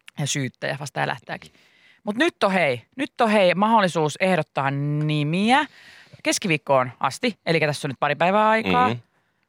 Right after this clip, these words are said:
Speaker 1: Täällä on nyt tämmönen, hei, tota, tämmönen nyt. Täällä on nyt ruvettu rajaamaan. Mä en tiedä, onko tää a-, aikaisemmin ollut tämmösiä typeriä rajauksia täällä.
Speaker 2: Mitä ne rajaa?
Speaker 1: No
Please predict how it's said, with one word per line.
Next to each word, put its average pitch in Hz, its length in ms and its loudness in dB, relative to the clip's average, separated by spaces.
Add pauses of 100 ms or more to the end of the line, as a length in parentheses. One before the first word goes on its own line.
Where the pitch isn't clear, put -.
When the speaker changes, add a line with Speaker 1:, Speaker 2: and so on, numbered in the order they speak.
(220)
Speaker 1:
Täällä 302 180 -2
on 370 60 0
nyt 381 140 -8
tämmönen, 233 520 4
hei, 143 380 2
tota, 143 520 -2 (140)
tämmönen 131 480 0
nyt. 113 180 -12
Täällä 175 180 2
on 196 60 2
nyt 208 120 0
ruvettu 233 280 0
rajaamaan. 160 480 0
Mä 143 60 0
en 175 40 -4
tiedä, 214 100 0
onko 240 100 -2
tää 240 180 4
a-, 208 200 -2
aikaisemmin 143 300 0
ollut 127 120 -2
tämmösiä 127 280 -4 (420)
typeriä 123 320 -2
rajauksia 117 560 -6
täällä. 170 240 -10 (120)
Speaker 2:
Mitä 185 220 -10
ne - 60 -14
rajaa? - 280 -14
Speaker 1:
No - 60 -20